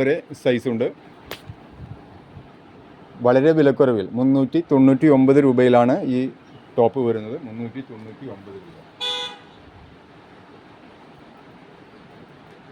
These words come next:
ഇതിൻ്റെയും ലെങ്ത്തും സൈസും, ആ, സ്ലീവും എല്ലാം സെയിം തന്നെയാണ്. നാൽപത്തിരണ്ട് ഇഞ്ച് ലെങ്ത് ആണ്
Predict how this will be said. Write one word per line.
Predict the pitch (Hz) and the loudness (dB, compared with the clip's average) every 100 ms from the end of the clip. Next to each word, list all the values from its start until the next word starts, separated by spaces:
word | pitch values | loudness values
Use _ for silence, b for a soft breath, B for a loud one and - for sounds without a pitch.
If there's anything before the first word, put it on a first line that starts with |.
| - | -20
ഇതിൻ്റെയും | 135 143 151 156 190 170 135 | -14 -10 -10 -10 -14 -14 -8
ലെങ്ത്തും | 131 135 147 185 160 | -8 -8 -12 -14 -10
സൈസും, | 151 135 131 170 214 - - - 127 | -8 -8 -10 -14 -14 -20 -20 -20 -16
ആ, | 123 117 117 113 110 110 113 110 - - | -14 -12 -12 -14 -16 -16 -16 -18 -20 -4
സ്ലീവും | 139 139 143 160 | 2 2 2 2
എല്ലാം | 143 143 139 | 2 2 0
സെയിം | 135 131 | 0 0
തന്നെയാണ്. | 131 123 117 120 - - - - - - - 123 | 0 -2 -2 -6 -10 -16 -20 -20 -20 -20 -6 -2
നാൽപത്തിരണ്ട് | 120 117 117 147 135 120 127 | 0 0 -4 -2 -2 -2 -2
ഇഞ്ച് | 123 131 | -2 -2
ലെങ്ത് | 117 - 156 262 - - - - - - - - - - - - - 117 | -2 -4 -6 -8 -20 -20 -20 -20 -20 -20 -20 -20 -20 -20 -20 -20 -6 -2
ആണ് | 120 | -2